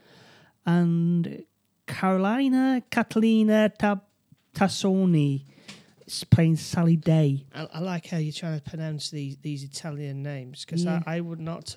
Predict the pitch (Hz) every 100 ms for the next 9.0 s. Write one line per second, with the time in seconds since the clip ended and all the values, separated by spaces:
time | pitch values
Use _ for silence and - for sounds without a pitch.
0 | - 170 175 175 170 170 165 160 160 160
1 | 156 151 151 160 _ _ - - 165 156
2 | 127 - _ 170 - 175 160 180 - -
3 | - 156 151 147 - 147 143 135 - 143
4 | 135 131 139 196 208 - 226 226 208 -
5 | - - 214 208 185 185 214 - 170 -
6 | 185 180 185 185 180 - _ 160 160 170
7 | 170 156 151 156 - - 165 - 180 165
8 | - - 202 180 - - 254 175 170 -